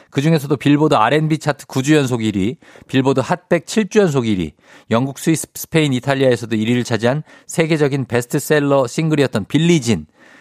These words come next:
여기서 선보인 춤은 그의 대표적인 춤이 됐죠.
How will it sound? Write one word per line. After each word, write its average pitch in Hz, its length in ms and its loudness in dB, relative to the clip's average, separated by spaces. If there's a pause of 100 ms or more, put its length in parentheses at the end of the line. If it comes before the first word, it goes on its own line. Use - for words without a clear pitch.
(180)
여기서 139 300 0
선보인 151 520 0
춤은 165 460 -2
그의 117 220 0
대표적인 110 440 -2
춤이 123 220 -4
됐죠. 87 340 -6